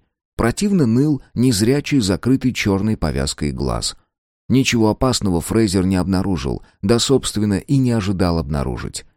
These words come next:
Не обнаружил он и шофера, нанятой для ее светлости машины. Наверняка этот лягушатник прикладывается где-нибудь к бутылке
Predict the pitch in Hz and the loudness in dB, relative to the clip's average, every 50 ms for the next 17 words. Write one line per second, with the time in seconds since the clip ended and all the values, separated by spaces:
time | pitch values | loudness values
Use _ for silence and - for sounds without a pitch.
0 | _ _ _ _ - 107 120 123 120 131 139 156 180 196 185 190 165 147 151 175 | _ _ _ _ 0 2 2 2 2 2 0 0 0 0 2 4 4 4 4 2
1 | 175 165 - 156 135 - - 90 85 82 78 78 71 - _ _ - 104 113 117 | 0 -2 -2 -2 -2 -2 -2 -2 0 0 0 -2 -6 -8 _ _ 0 2 2 2
2 | 120 120 131 135 135 - 156 147 127 104 95 90 82 73 76 71 - - 87 78 | 2 2 0 0 2 2 0 0 2 2 2 2 2 2 0 -2 -2 -2 -2 -2
3 | 73 67 - 90 92 - - 117 117 117 123 - - - 110 82 60 50 - - | -2 -2 -2 -4 -4 -2 -2 -2 0 0 -2 -2 0 0 0 0 0 -4 -8 -10
4 | _ _ _ _ _ - 107 113 113 110 113 110 104 - 107 101 92 87 - 78 | _ _ _ _ _ 0 0 2 2 2 2 0 0 0 0 0 0 0 -2 -4
5 | - 80 90 90 95 101 - - 127 120 113 - 101 98 - - - - _ _ | -2 0 0 0 0 -2 -2 -2 -2 -2 -2 -2 -2 -4 -4 -6 -10 -20 _ _
6 | _ - 139 139 - - 127 127 127 113 120 117 123 120 - - 104 101 92 107 | _ 0 0 2 2 2 2 2 2 2 2 2 2 2 2 0 0 0 0 2
7 | 107 107 101 95 101 - - 101 95 107 107 - - 90 76 67 - - - - | 2 2 2 0 0 -2 -2 -2 0 0 0 0 0 0 0 -2 -2 -6 -8 -10
8 | - | -10